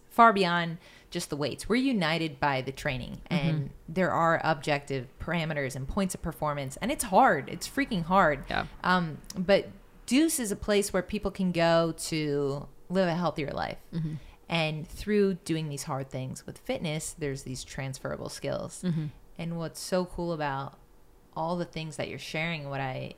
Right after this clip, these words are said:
Speaker 1: admire so much about it is you're living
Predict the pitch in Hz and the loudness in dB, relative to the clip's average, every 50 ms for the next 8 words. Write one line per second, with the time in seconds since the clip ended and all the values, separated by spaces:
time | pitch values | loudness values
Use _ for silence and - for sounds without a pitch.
0 | - - 156 151 156 151 135 135 147 151 147 143 - - 143 131 135 135 175 - | -12 -12 -10 -8 -6 -6 -4 -2 -2 -2 -2 -2 -4 -6 -6 -4 -4 -6 -6 -6
1 | - 139 135 131 135 135 135 131 143 139 131 131 - - - - - - - - | -4 -4 -2 -2 -2 -4 -4 -4 -6 -6 -6 -8 -10 -14 -18 -20 -20 -20 -20 -20
2 | - - - 160 156 175 170 170 170 175 170 160 - - - - - - 165 165 | -20 -14 -10 -6 -2 -2 0 0 0 0 -2 -2 -4 -8 -12 -20 -14 -10 -8 -4
3 | 170 175 185 190 185 156 160 160 151 147 143 143 147 147 - | 0 2 2 2 2 2 0 0 0 -2 -4 -6 -6 -8 -10